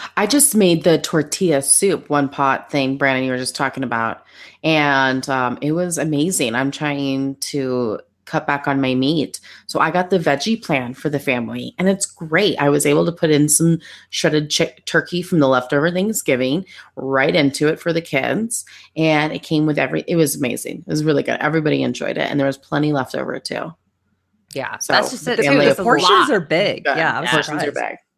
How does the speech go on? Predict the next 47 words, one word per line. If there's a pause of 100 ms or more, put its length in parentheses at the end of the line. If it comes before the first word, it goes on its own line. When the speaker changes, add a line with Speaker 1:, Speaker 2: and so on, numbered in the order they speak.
(300)
Speaker 2:
Yeah,
so
it's
Speaker 1:
Yeah.
Speaker 2:
really
yummy.
So
again, (420)
guys, (100)
really,
we
all
actually
eat
it,
so
we're
not
lying
to
you.
It's,
like,
delicious.
And
if
you
want
thirty
dollars
off
your
first
week
of
HelloFresh, (180)
all
you
have
to
do (480)
is
go
to
hellofresh
dot
com